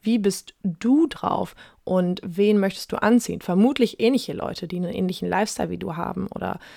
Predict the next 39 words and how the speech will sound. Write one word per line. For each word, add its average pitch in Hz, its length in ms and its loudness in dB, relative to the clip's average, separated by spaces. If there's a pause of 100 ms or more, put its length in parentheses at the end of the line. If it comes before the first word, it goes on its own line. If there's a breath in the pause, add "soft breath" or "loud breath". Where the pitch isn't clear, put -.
(140 loud breath)
das - 180 -8
feiern, 208 380 -4
was 180 140 -8
du - 100 -10
machst 175 400 -8
oder 175 400 -6
weiß 196 200 -2
ich 214 140 -8
nicht. 180 280 -10
Ich 190 160 -8
hab 180 80 -8 (200)
zum - 160 -6
Beispiel 185 280 -4
zwölf 202 280 2
Jahre 190 220 0
Leichtathletik 220 720 2
gemacht 202 500 -2
und 185 240 -6
hab - 180 -10
mich 190 180 -6
da 190 180 -2
auch 220 140 0
schon 220 160 -2
mal 196 100 0
mit 185 160 -4
super 196 220 -6
vielen 190 240 -2
Leuten 185 240 -2
aus 190 180 -4
der 180 80 -4
Community 185 440 -4
einfach - 280 -8
ausgetauscht, 196 640 -4
weil 185 60 -8
ich 165 40 -14
mal 190 80 -2
drüber 180 180 -4
gesprochen 208 460 -2
hatte. 202 320 -2